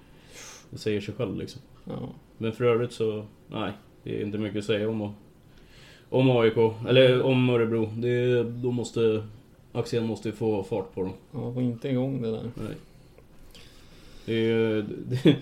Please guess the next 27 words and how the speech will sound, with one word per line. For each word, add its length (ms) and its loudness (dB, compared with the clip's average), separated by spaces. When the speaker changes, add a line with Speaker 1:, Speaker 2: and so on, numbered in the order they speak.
Speaker 1:
hoppet 460 4
A 220 4
I, 120 4
eller 160 4
Örebro 460 4
har 220 2
ju, 160 2
det 160 -4
är 80 0
ju 120 2
att 100 -2
de, 360 -2
de 180 0
brukar 220 4
vara 120 4
bra 220 2
en 60 -2
halv 200 0
säsong 380 -4
per 140 0
år. 240 -2
Per 160 0
säsong, 400 -4
om 60 -8
man 100 -6
säger 140 -4
så. 120 -6